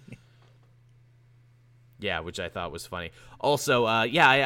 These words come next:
Speaker 2: I, I kind of dig what, uh, Tynion is doing here, trying to reimagine what Scarecrow fear tactics could look like, where it's like, "No, I just don't drug you and make you see your worst fear.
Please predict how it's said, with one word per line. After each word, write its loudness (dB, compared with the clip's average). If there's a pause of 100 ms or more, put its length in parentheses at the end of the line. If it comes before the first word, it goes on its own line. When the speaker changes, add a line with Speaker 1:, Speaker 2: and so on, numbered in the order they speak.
(120)
Speaker 2:
I, 2
I 0
kind 0
of -8
dig -2
what, -2
uh, -4
Tynion -6
is -6
doing -6
here, -4
trying -2
to -2
reimagine -4 (400)
what -2
Scarecrow -2
fear -6
tactics 0
could -8
look -6
like, 0
where -2
it's -6
like, -2
"No, 0
I 2
just -8
don't -4
drug -4
you -8
and -8
make -6
you -12
see -10
your -6
worst -8
fear. -4